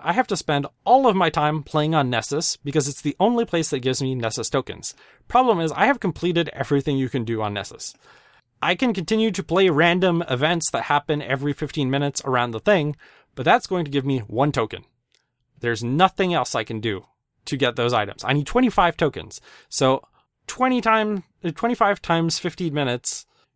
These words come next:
gives you an idea of how much time it would take to get one piece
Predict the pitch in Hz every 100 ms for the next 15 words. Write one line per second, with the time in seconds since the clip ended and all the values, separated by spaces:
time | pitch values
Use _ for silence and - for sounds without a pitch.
0 | _ 131 170 165 165 165 160 156 147 143
1 | 143 131 120 127 - 156 165 160 - 151
2 | 156 135 135 143 143 - 135 123 123 175
3 | 226 - 107 - - -